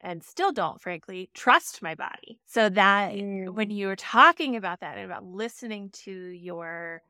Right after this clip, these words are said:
Speaker 1: your, you know, listening to your body and honoring it, honestly, you know what? That's a lie.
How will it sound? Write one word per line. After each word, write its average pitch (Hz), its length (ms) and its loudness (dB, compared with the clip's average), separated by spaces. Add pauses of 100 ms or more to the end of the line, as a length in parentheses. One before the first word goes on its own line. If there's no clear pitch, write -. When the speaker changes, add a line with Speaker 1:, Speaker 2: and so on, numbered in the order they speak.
(100)
Speaker 1:
your, 175 340 -6
you 185 100 -12
know, 156 280 -12 (160)
listening 208 340 -12
to - 60 -14
your 196 100 -6
body 180 300 -6
and 175 120 -12
honoring 196 560 0
it, - 300 -6 (240)
honestly, 247 920 6
you 247 100 -2
know 240 120 4
what? 277 200 0
That's 240 240 -6
a 254 40 -4
lie. 233 220 0